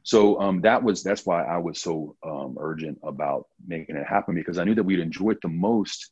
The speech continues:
in these years because we had our physical health. And, um, like I said, I'm six six, but I've had a major back surgery. So I knew that, um, getting on and off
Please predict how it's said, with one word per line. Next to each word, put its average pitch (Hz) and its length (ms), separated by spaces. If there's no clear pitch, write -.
in 87 140
these 101 260
years 80 400
because 98 360
we 98 120
had 78 260
our 73 140
physical 73 420
health. 71 320
And, 85 320
um, 76 300
like 85 160
I 82 60
said, 110 180
I'm 87 100
six - 300
six, - 160
but 90 160
I've 92 100
had 113 220
a - 20
major 85 380
back 82 320
surgery. 69 360
So 101 120
I 95 160
knew 117 300
that, 90 220
um, 78 240
getting 92 400
on 92 180
and 90 120
off 85 340